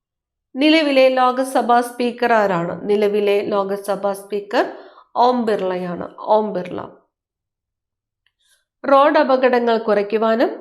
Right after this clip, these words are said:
ഗതാഗത നിയമലംഘനം തടയുവാനും സംസ്ഥാനത്തെ മോട്ടോർ വാഹന വകുപ്പ്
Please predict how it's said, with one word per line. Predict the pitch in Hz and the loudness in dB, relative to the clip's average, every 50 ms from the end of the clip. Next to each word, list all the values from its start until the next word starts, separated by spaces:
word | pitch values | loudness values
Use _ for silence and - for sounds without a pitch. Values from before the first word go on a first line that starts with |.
| - - 220 | -14 -14 -8
ഗതാഗത | 208 220 233 233 226 233 226 233 226 226 240 220 233 | -4 -2 0 2 4 4 4 4 2 0 -2 0 2
നിയമലംഘനം | 254 262 254 240 226 220 220 226 220 220 214 214 208 214 208 208 214 214 214 | 2 0 0 0 -2 -2 0 0 0 0 0 0 -2 -2 -2 -2 -2 -2 -2
തടയുവാനും | 208 196 190 196 208 214 208 202 196 196 208 233 311 - - - - - - - _ _ - | -2 -2 0 0 0 0 0 0 -2 -2 0 0 -2 -2 -4 -10 -16 -20 -20 -20 _ _ -2
സംസ്ഥാനത്തെ | 294 269 277 294 269 - 269 262 262 254 254 269 262 | 0 0 0 0 0 2 0 2 0 0 2 2 2
മോട്ടോർ | 254 247 247 254 262 262 262 277 277 269 | 2 2 2 0 2 2 2 2 2 2
വാഹന | 240 226 220 226 226 220 226 214 | 2 2 0 0 -2 -4 -4 -2
വകുപ്പ് | 202 202 202 190 190 190 196 185 233 | 0 0 -2 -2 -2 -6 -6 -2 -2